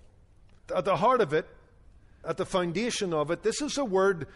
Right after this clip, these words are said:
that speaks about not demanding a strict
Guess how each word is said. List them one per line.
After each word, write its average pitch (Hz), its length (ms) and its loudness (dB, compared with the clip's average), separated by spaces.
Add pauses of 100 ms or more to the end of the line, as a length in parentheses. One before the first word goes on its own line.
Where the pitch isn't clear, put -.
(280)
that 180 320 -2
speaks - 560 -6
about 185 380 2
not 180 600 0
demanding 196 920 0
a 170 140 -2
strict - 640 -4